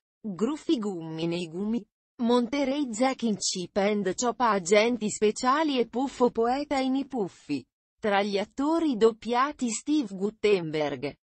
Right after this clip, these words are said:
John Turturro, Liam Neeson, Gerard Depardieu e il cantante Sting in Dune e Bring on the Night.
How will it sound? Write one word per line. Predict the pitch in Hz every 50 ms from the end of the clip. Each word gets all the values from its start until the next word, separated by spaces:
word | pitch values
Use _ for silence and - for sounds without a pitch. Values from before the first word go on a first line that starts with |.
| _ _ -
John | 196 170 - 214 220 220 226 220
Turturro, | 220 233 240 240 226 - 262 233 196 175 165 160 - - 156 156 - _ _ _ -
Liam | 226 220 226 254 269 277 269 254 240 233 220 214 208
Neeson, | 214 226 254 269 277 254 214 269 233 175 151 143 143 143 143 - _
Gerard | - 208 170 151 151 190 240 240 254 254 226 220
Depardieu | 214 196 240 254 233 247 240 254 285 311 311 311 269 277 285 269 226 185
e | 165 160
il | 170 185 -
cantante | - 233 247 254 254 - - 254 269 311 349 359 - 269 240
Sting | - - - 214 220 220 214 214 202
in | 254 262 240 220
Dune | 214 247 294 320 330 349 349
e | 320
Bring | 233 196 226 247 302 349 359 339 277
on | 233 214 220 214 196
the | 196 226 269
Night. | 262 269 262 233 196 170 165 151 - - - 156 -